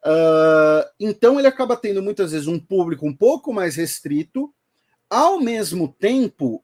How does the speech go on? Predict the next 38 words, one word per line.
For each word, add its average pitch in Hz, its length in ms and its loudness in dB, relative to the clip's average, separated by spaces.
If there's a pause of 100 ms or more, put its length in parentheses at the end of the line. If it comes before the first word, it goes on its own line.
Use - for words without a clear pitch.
é 254 80 2
o 403 120 4
tipo 277 340 -4
de 208 100 -12
conteúdo 233 480 -2
que - 100 -14
vai 214 100 -4
te 208 120 -12
dar 214 100 0
o 220 60 0
melhor 208 300 0
retorno. 160 640 -4 (920)
Por 285 260 0
quê? 156 320 -2 (500)
Porque 196 180 -2
a 240 40 2
pessoa 285 360 -4
que 277 120 -6
vê 196 100 2
o 175 120 4
vídeo, 127 680 -6 (260)
né, 196 240 -2
você 180 280 0
olha 214 180 6
lá, 196 160 2
por 196 100 -8
exemplo, 180 280 -8
no 196 60 0
YouTube, 139 280 -2
um 147 60 -2
vídeo 202 260 -6
vai 214 80 2
ter 214 100 -4
um 262 160 2
milhão 214 400 0
de, 160 160 -10
de 139 140 -12
visualizações 139 1040 -4